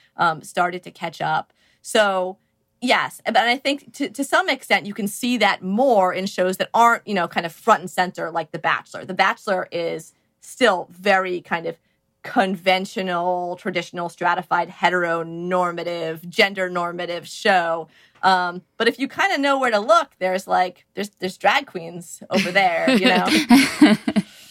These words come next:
Speaker 2: Uh, maybe this is a good place to end, but I,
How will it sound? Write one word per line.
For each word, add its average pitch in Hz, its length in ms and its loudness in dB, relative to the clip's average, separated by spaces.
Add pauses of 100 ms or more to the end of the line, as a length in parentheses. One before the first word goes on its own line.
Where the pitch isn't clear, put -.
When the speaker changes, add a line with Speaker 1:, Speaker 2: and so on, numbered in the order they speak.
(760)
Speaker 2:
Uh, 220 320 6 (160)
maybe 254 320 2
this 214 280 2
is 202 340 0 (100)
a 180 140 4
good 160 280 0
place 170 380 0
to - 220 2
end, 151 400 2
but 160 260 4 (560)
I, 202 240 2